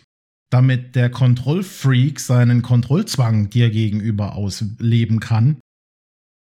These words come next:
heißt das nicht, dass das normal oder gut ist. Das ist nur momentan der Status quo, wo es mal Zeit wird, den langsam zu brechen.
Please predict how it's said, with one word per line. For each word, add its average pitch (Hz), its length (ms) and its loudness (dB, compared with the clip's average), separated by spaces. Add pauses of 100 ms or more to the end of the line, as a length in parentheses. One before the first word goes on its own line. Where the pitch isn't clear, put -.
(180)
heißt 139 220 0
das 139 220 0
nicht, 185 320 0
dass 180 240 -4
das 170 260 -6
normal 147 480 2
oder 139 220 0
gut 139 260 0
ist. 98 240 -6
Das 135 140 0
ist 185 180 -2
nur 180 160 6
momentan 160 800 2
der 143 180 2
Status 131 580 0
quo, 156 380 0
wo 147 140 0
es 131 120 -2
mal 131 200 2
Zeit 127 300 2
wird, 127 180 0
den 120 100 4
langsam 110 400 0
zu 113 160 -2
brechen. 95 440 -6